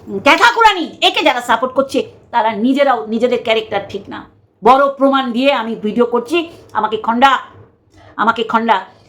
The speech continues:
চব্বিশ ইঞ্চি টিভি ম্যানেজারকে বিরক্ত করছে, তুই প্রমাণ দিতে পারবি? ম্যানেজারকে বিরক্ত করছে কেউ?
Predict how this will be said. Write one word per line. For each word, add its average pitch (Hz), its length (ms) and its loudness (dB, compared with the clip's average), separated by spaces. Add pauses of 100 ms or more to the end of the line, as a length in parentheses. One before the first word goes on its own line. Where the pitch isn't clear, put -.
(160)
চব্বিশ 294 440 2
ইঞ্চি 349 400 -2
টিভি 349 280 6 (340)
ম্যানেজারকে 330 540 2
বিরক্ত 359 340 2
করছে, 392 520 4 (400)
তুই 240 80 -4
প্রমাণ 294 320 4
দিতে 330 180 2
পারবি? 381 480 2 (240)
ম্যানেজারকে 320 420 4
বিরক্ত 294 300 0
করছে 277 320 0
কেউ? 403 460 4